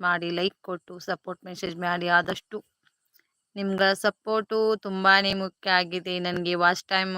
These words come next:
ಕೌಂಟ್ ಆಗ್ಬೇಕಾಗಿದೆ. ಇನ್ನ ಮೂರ್ ಸಾವಿರ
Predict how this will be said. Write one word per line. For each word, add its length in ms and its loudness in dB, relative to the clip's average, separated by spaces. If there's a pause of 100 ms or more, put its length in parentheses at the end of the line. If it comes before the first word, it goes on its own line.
(160)
ಕೌಂಟ್ 320 -4
ಆಗ್ಬೇಕಾಗಿದೆ. 800 -2 (1500)
ಇನ್ನ 220 0 (100)
ಮೂರ್ 300 0
ಸಾವಿರ 400 4